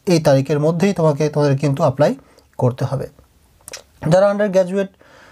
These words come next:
কো-, অর্থাৎ যারা কলেজে পড়ছো, তার জন্য যে এলিজিবিলিটিগুলো লাগবে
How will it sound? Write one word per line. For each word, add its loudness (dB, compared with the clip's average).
কো-, -6
অর্থাৎ 0
যারা 2
কলেজে 2
পড়ছো, 0
তার 2
জন্য 0
যে -2
এলিজিবিলিটিগুলো 0
লাগবে 2